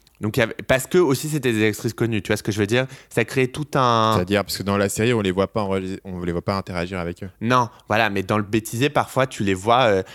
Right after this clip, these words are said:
Speaker 1: où elles filment et d'un coup, elles s'arrêtent, elles regardent le public. À un moment, il y a une, un moment très drôle où, en gros, euh, elles sont à table et il y en a une qui fait une blague et il y a l'actrice qui joue Blanche qui s'arrête et qui regarde le public et qui fait : «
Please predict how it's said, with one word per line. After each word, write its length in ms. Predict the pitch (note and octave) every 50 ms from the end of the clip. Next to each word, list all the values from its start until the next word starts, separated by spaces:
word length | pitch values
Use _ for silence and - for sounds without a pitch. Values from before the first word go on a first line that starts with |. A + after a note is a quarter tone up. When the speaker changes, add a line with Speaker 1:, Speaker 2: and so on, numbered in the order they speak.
| - - -
Speaker 1:
où 80 | G2+
elles 100 | G2+ G2+
filment 540 | - - - - - - - D3 D3 D#3 D3
et 140 | - G2+ G#2+
d'un 160 | G2+ G2 G2+
coup, 160 | - - C3+
elles 80 | A#2 G#2+
s'arrêtent, 400 | - - A2+ G#2 A2+ B2+ B2 -
elles 100 | A2 G2
regardent 240 | F#2+ G2+ G#2 G2 G#2
le 60 | G2+
public. 260 | - A#2+ A2 A2 -
À 80 | - G#2
un 20 |
moment, 200 | A2 A2 C3+ D3+
il 60 | C#3
y 40 | A#2+
a 60 | G#2
une, 120 | G2 G2 G2+
un 140 | B1+ F#2
moment 240 | G2+ G2 G2 G2+ G2
très 220 | - - - G#2 G#2
drôle 320 | A2+ G#2+ B2+ C#3+ D3+ D3 - - - - - -
où, 100 | - A2+
en 100 | G#2+ G#2
gros, 380 | G2+ G#2 G#2+ A#2 C3 C3+ C3+ B2+ - -
euh, 440 | G2+ G2 F#2+ F#2 F#2+ F#2+ F2+ F2 - - - -
elles 160 | - G2+ G#2 -
sont 160 | - A#2 A2
à 160 | G2+ D2+ F#2+ G2
table 520 | - - B2 C3 D3+ F3 E3 C3+ G#2+ F#2+ - - - - -
et 60 | G#2
il 20 |
y 40 | G#2
en 60 | G2+
a 60 | A2
une 80 | C3 D3
qui 120 | - -
fait 140 | A2+ - A2
une 80 | G2 F#2
blague 320 | F2 G#2 A2+ C3 D#3 D3 -
et 60 | A#2 A2+
il 40 |
y 60 | G#2 F#2+
a 60 | F#2+
l'actrice 500 | F#2+ F#2+ F#2+ G2 - - - C#3+ C3 -
qui 140 | - B2+ A2+
joue 140 | - A2
Blanche 520 | F#2+ F2+ G#2+ A2+ A#2+ C3+ D#3+ E3+ - - - -
qui 140 | - B2+
s'arrête 440 | A2+ - - A2+ G2 G#2 C#3+ E3+ -
et 40 | -
qui 140 | - - A2+
regarde 240 | G#2+ A2 G#2+ G2+ A2
le 40 |
public 300 | G#2+ - - C#3+ E3 -
et 60 | D3 B2
qui 120 | B2+ B2
fait : « 280 | A2+ - A2+ G2 F2+ -